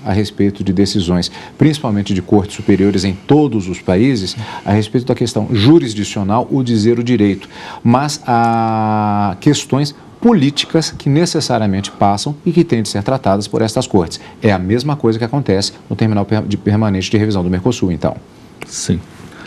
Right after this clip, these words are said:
Speaker 2: Eh, o problema político, ele tem sido tratado, como eu disse anteriormente, no âmbito das presidências.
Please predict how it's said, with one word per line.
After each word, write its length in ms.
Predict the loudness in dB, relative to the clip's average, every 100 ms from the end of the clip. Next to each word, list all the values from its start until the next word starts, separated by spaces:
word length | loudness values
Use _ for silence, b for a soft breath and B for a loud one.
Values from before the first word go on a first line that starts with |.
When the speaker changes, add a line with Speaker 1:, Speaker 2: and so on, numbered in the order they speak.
| B B B -8
Speaker 2:
Eh, 920 | 0 2 2 0 0 0 0 0 -2 0
o 100 | 2
problema 400 | 2 2 0 0
político, 840 | 0 2 2 0 -2 0 0 0 0
ele 600 | 2 4 2 2 2 2
tem 260 | 0 0 0
sido 360 | 2 2 2 0
tratado, 520 | -2 0 0 0 0
como 160 | 0
eu 80 | -2
disse 300 | 0 -2 0
anteriormente, 840 | -2 0 0 0 -2 -4 -6 -14 -16 B B B B B 4
no 180 | 4
âmbito 300 | 4 0 -2
das 340 | 0 0 0 0
presidências. 1120 | -2 0 -2 -4 -6 -8 -12 -12 -12 -14